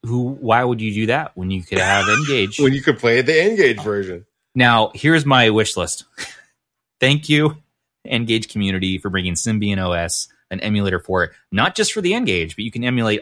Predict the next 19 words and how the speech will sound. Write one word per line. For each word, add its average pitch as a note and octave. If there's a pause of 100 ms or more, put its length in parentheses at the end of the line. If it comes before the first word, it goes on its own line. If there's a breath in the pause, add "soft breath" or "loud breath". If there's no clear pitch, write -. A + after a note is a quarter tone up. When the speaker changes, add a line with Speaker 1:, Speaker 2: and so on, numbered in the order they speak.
Speaker 1:
all C4
kinds D4
of D3
Nokia G#2
phones. E2
You F2
can E2
play -
Snake, E3 (340)
whatever C#3+
Symbian G2
O F2
S E2+
game E2+
you E2
want, E2
Java, G#2+ (280)
Java C3
stuff. A#2+